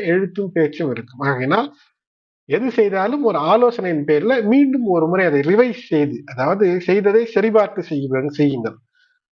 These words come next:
அது சிறப்பை ஏற்படுத்தும். அதனால் மிக கவனத்தோடு செயல்பட வேண்டும். புதன் புத்தியை தடுமாற்றம் செய்யக்கூடிய நிலைகளிலே, அஷ்டம மற்றும் சப்தம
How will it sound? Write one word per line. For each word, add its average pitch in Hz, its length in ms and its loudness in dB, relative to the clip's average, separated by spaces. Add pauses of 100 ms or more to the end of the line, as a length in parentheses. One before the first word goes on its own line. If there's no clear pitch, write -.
அது 170 240 -4
சிறப்பை 185 460 -2
ஏற்படுத்தும். 120 680 -4 (100)
அதனால் 143 460 -2 (600)
மிக 156 260 0
கவனத்தோடு 160 560 0
செயல்பட 151 440 0
வேண்டும். 127 360 0 (200)
புதன் 170 360 0 (200)
புத்தியை 185 520 2
தடுமாற்றம் 170 680 -2
செய்யக்கூடிய 147 560 0
நிலைகளிலே, 156 640 2
அஷ்டம 175 540 -6
மற்றும் 165 340 -6
சப்தம 151 420 0